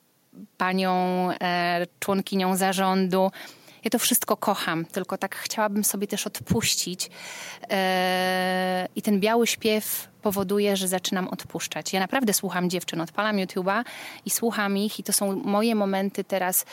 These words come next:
medytacyjne, moje momenty, mm, oddechu. Kiedy zasypiają dzieci, włączam muzykę i się wyciszam. Więc ja słyszę prawdziwą siebie,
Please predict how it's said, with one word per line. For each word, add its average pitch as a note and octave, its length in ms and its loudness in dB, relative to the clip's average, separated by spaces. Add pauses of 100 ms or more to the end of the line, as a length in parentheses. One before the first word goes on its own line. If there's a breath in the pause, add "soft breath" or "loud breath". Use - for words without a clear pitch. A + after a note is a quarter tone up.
(200 loud breath)
medytacyjne, F3+ 920 0
moje F#3 260 0
momenty, F3 500 0
mm, E3 680 -4
oddechu. F3 840 -2 (500 loud breath)
Kiedy F#3+ 200 -2
zasypiają G3 640 2
dzieci, F3 540 -2
włączam F3 400 -2
muzykę E3+ 500 -4
i E3+ 60 -4
się - 160 -4
wyciszam. F3 800 -2 (520 loud breath)
Więc F#3+ 200 -2 (360 soft breath)
ja A3 160 2
słyszę A3 440 2
prawdziwą G#3+ 580 2
siebie, G#3 500 0